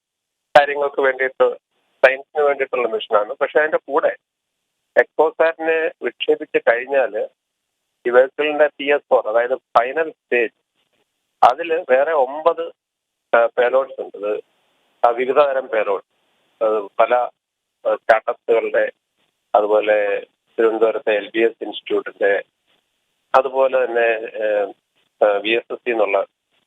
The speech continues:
ഏ, പേലോഡ്, ഇങ്ങനെയുള്ള പേ-, ഈ പേലോഡ് ഒ എം എന്നാണ് പി എസ് എൽ വി, ആ, ഓൺബോർഡ്,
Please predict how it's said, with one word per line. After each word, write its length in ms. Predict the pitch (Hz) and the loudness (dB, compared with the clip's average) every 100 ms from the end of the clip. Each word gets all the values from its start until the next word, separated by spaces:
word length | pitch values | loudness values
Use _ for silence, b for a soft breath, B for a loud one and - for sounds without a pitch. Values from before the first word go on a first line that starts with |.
| - | -6
ഏ, 40 | 98 | -6
പേലോഡ്, 560 | - - 98 101 95 _ _ _ _ _ - | -6 -8 -4 -2 -4 _ _ _ _ _ -2
ഇങ്ങനെയുള്ള 520 | 131 151 151 143 147 | 0 2 0 -2 -2
പേ-, 440 | 143 - 120 113 110 | -2 0 0 0 -2
ഈ 160 | 110 117 117 | -6 -2 0
പേലോഡ് 360 | 120 127 127 - | 2 0 -2 -2
ഒ 140 | 127 | 0
എം 240 | 143 151 143 | 0 0 -2
എന്നാണ് 260 | 135 131 | 0 -2
പി 180 | 131 127 | -2 -2
എസ് 240 | 131 - 127 | -2 -4 -8
എൽ 60 | |
വി, 200 | 135 135 - - | -4 -4 -6 -10
ആ, 300 | 113 110 110 - - | -6 -4 -4 -8 -2
ഓൺബോർഡ്, 480 | 117 120 123 127 | -2 0 -2 -2